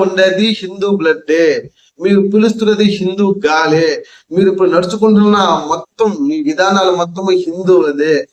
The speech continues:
క్రిస్టియన్ మతాది కాదు. ఇది ఒకటి మీరు గుర్తు పెట్టుకొని నడుచుకోవాలి. కానీ అందరూ గుర్తుపెట్టుకోని విషయం ఒకటి ఉంది. వాళ్ళు ఏదో చెప్పారు మన జాతుల గురించి అనేసి మీరు తప్పుగా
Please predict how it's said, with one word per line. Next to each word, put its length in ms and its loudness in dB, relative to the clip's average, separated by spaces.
క్రిస్టియన్ 440 -2
మతాది 400 -2
కాదు. 240 -2
ఇది 140 -4
ఒకటి 220 -12
మీరు 140 -2
గుర్తు 260 -8
పెట్టుకొని 460 0
నడుచుకోవాలి. 800 0
కానీ 500 -4
అందరూ 220 0
గుర్తుపెట్టుకోని 640 -4
విషయం 220 -8
ఒకటి 180 -8
ఉంది. 200 -2
వాళ్ళు 180 0
ఏదో 100 -2
చెప్పారు 460 0
మన 80 -2
జాతుల 360 -2
గురించి 260 -4
అనేసి 320 -6
మీరు 160 -4
తప్పుగా 320 -2